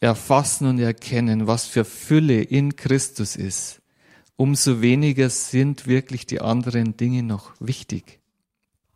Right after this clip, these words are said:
Das heißt nicht, dass wir uns über die natürlichen Dinge nicht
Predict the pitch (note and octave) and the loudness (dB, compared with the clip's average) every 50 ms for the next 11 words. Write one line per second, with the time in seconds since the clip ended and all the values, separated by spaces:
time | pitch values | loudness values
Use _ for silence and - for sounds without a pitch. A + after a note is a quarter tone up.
0 | _ _ _ _ _ _ _ _ - - - - - _ - - - - A#2+ A#2+ | _ _ _ _ _ _ _ _ -18 -18 -18 -18 -18 _ -10 -6 -4 0 2 2
1 | C3+ C3+ - - - C3 A2+ - A2+ A2+ - - B2 A#2+ - A2+ B2 A#2+ A#2 - | 2 2 0 0 0 0 0 2 0 -2 0 2 2 2 2 2 2 2 0 -2
2 | - - - A2 A2+ G#2+ - A2 G#2 G#2+ G#2 G2+ - - - C3+ C3+ C#3 C#3 C3 | -4 -4 0 2 2 2 2 2 2 2 0 0 -2 -2 0 0 0 0 -2 -2
3 | C3 A#2 G#2 A#2 A#2 B2 B2 A#2 A2 G#2+ G#2+ G#2 - - | -4 -4 -2 0 0 2 2 2 2 0 0 -2 -4 -10